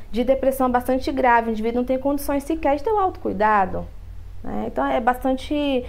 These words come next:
é, é complexo, né? E, de alguma forma, é opressor também, tá? É bastante opressor no sentido de que o indivíduo não consegue ter uma vivência real de si, né? Ele não consegue ser quem ele é de fato.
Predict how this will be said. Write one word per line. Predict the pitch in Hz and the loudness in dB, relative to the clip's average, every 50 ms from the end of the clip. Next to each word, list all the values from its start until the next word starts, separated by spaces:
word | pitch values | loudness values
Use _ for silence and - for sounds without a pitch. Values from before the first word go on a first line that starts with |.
| - - - - - | -10 -14 -14 -8 -2
é, | 185 196 190 190 185 180 180 185 196 - - - - - - - - | 0 0 2 2 2 2 0 0 0 -2 -2 -4 -8 -12 -12 -2 0
é | 214 247 | 0 2
complexo, | 247 254 220 214 214 226 220 220 226 240 233 - - 311 320 320 320 - - - - - - - | 2 0 0 0 2 2 4 4 4 2 0 -4 -2 -2 -2 -2 -2 -6 -8 -10 -10 -10 -10 -6
né? | - 202 214 220 226 233 - - - | -4 -2 -2 0 -2 -2 -4 -6 -6
E, | - 214 | -6 -4
de | 208 226 | 0 2
alguma | 240 240 262 285 294 277 | 2 2 2 2 0 0
forma, | - - 247 247 254 269 262 247 233 | 0 2 4 4 4 4 4 4 4
é | 240 240 240 | 4 4 4
opressor | 247 254 247 247 254 254 - - 240 226 220 | 2 2 2 0 0 0 0 0 0 0 0
também, | 220 - 233 226 190 175 - - - - - - | 0 -2 0 0 0 -2 -4 -6 -12 -14 -14 -6
tá? | - 214 208 214 233 | -2 -2 0 2 0
É | 226 214 | 0 0
bastante | 208 214 214 - 226 226 226 - | 0 -2 -2 -2 -2 -4 -2 -2
opressor | 240 - 226 233 226 226 - 233 | -2 -2 0 -2 -2 0 0 0
no | 233 240 | 2 0
sentido | 233 - 240 233 - - 240 220 | 0 -2 -2 -2 -2 -2 -2 -2
de | 226 226 226 | -2 -4 -4
que | - - 240 233 233 240 - - - - - - | -4 -4 -4 -4 -4 -6 -8 -10 -10 -10 -4 -2
o | 220 | 0
indivíduo | 220 214 226 214 226 226 214 233 | 0 0 0 -2 -2 0 0 2
não | 233 240 262 311 | 2 2 2 2
consegue | 320 339 339 339 - - - 220 214 220 233 247 240 214 214 214 214 - - - | 0 0 -2 -2 -2 0 4 4 6 6 4 2 2 0 -4 -4 -6 -8 0 2
ter | 247 | 4
uma | 233 247 247 | 4 4 2
vivência | 254 269 247 247 254 285 277 - 302 | 2 2 2 2 2 2 2 0 -2
real | 269 254 285 262 233 202 196 196 196 202 202 | 0 2 2 2 4 4 4 4 4 4 0
de | 202 196 202 | -2 -4 -6
si, | 196 - - 165 175 180 - - - - - - - - - - | -8 -6 -8 -6 -6 -6 -8 -10 -10 -8 -8 -6 -6 -6 -6 -4
né? | - - 196 | -4 -2 -2
Ele | 190 190 | 0 0
não | 190 196 | 0 0
consegue | 196 196 202 202 - 202 196 185 185 185 196 196 - - - - - - | 0 -2 -4 -4 0 0 0 0 0 -2 -6 -6 -6 -10 -12 -12 -12 -10
ser | - - - 220 214 214 | -4 0 0 0 0 -2
quem | - - 226 220 220 | -4 -2 0 0 2
ele | 220 214 214 220 208 | 2 2 2 2 2
é | 202 202 202 | 2 2 2
de | 196 196 214 | 0 -2 -6
fato. | 214 - - 202 175 160 165 - - - 180 185 | -6 -2 -2 0 0 0 0 -2 -4 -8 -10 -10